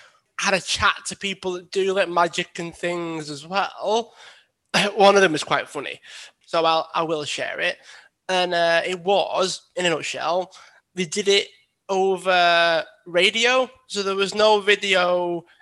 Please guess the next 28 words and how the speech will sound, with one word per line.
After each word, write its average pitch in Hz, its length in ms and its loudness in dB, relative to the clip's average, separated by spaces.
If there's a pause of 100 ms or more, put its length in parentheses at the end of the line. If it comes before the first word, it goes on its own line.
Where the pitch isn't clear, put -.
involved 175 600 0
that 175 180 0
I 180 220 2
could 170 460 -4 (300)
pay 165 160 0
attention 165 560 -6
to. - 240 -14 (280)
So 175 120 -8
they 202 280 2
were 202 280 0
in 202 140 0
the 190 80 0
room 170 320 -4
together. 143 640 -2 (320)
I 165 200 2
was 175 260 -4
listening 165 580 -6
to 156 520 -6 (680)
the 165 100 -2
radio, 147 360 2 (140)
right? 170 220 0
So 180 80 -2
I 175 100 2
couldn't 175 300 -8
see 165 260 -2
what 143 160 -6
was - 120 -12
happening. - 320 -6